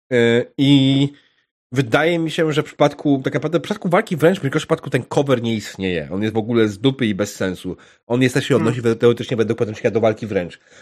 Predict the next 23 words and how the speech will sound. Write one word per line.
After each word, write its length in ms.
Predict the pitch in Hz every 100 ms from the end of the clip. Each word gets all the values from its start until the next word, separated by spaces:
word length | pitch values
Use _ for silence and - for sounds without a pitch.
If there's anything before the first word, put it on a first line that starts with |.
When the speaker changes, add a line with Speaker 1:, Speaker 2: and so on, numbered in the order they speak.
| -
Speaker 1:
Ale 140 | 131 131
w 40 |
przypadku 240 | 156 - 127
walki 280 | 135 180
strzeleckiej, 540 | 180 143 127 - 147 180 - - _ -
no 380 | 208 311 339 330 277 240 285 226
jasne, 760 | 320 330 - 156 135 127 127 143
P 120 | - 170
T 260 | 175 165
z 160 | 165 -
trafienia 420 | 165 175 160 156
może, 460 | 156 165 160 113 107
ale 320 | 123 127 127 87 - - -
faktycznie, 260 | 131 143 - _ -
faktycznie 440 | - 151 202 190
inną 160 | 165 185
sobie 160 | 185 160
w 60 |
realizm, 520 | 151 147 131 143 185 190 - _ -
e, 220 | 143 135 - _ _ _ _ _ _ _ -
kula 240 | 202 202 196
przechodzi 520 | - 175 208 143 107
przez 320 | - 127 -